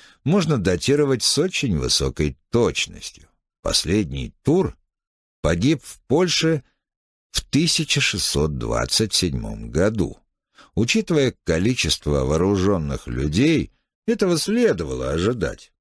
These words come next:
Это наиболее яркий, специфический и печальный пример вымирания. Одна единственная пуля, забравшая жизнь одного единственного тура, поставила точку в истории вида,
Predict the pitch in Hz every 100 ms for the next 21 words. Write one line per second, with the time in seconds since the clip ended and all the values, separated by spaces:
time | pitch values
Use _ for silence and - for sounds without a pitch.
0 | _ _ 208 208 160 117 95 110 98 78
1 | 62 64 117 151 - 135 - _ - -
2 | - 131 - - 190 - - - 57 -
3 | - - 80 78 65 60 58 62 73 87
4 | 78 82 87 101 113 98 67 53 _ _
5 | - - 95 98 127 120 98 85 113 95
6 | - 78 73 69 - 127 143 95 58 -
7 | _ _ 73 78 67 85 85 - 80 78
8 | 76 113 120 82 - _ _ 67 76 82
9 | 92 80 87 92 - 73 71 67 65 -
10 | 127 143 92 60 _ _ _ _ 117 -
11 | 226 220 165 135 _ - 185 196 - 180
12 | 117 90 - 90 87 87 95 107 151 104
13 | 73